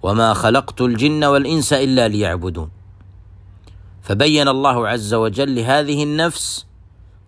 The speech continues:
طريقين، طريق الشر وطريق الخير، فمن سلك طريق الخير فقد فاز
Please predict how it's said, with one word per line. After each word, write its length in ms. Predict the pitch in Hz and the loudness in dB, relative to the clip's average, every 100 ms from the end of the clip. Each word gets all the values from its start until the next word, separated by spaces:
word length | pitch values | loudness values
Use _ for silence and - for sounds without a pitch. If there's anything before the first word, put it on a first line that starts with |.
| - | -8
طريقين، 580 | - 120 123 - 131 90 - - - - - - - | -2 0 0 0 -2 -2 -10 -20 -20 -20 -20 -20 -10
طريق 320 | 98 117 131 | -4 -2 0
الشر 400 | 123 - 151 160 104 - | -4 -2 0 0 -2 -12
وطريق 420 | 107 107 107 - | -6 -4 -4 -6
الخير، 440 | 87 - 80 - - - - - - - _ _ _ _ _ - - - _ _ - _ _ _ _ _ _ - - | -10 -12 -16 -20 -20 -20 -20 -20 -20 -20 _ _ _ _ _ -20 -20 -20 _ _ -20 _ _ _ _ _ _ -20 -10
فمن 320 | 123 123 131 | -2 0 0
سلك 400 | - 165 147 143 | 2 2 2 0
طريق 460 | 139 120 127 127 | 0 2 2 0
الخير 520 | 117 107 139 160 196 123 | -2 0 2 2 2 0
فقد 380 | 135 127 123 | -2 -2 -4
فاز 680 | 95 127 120 113 95 78 - | -2 2 4 4 0 -8 -12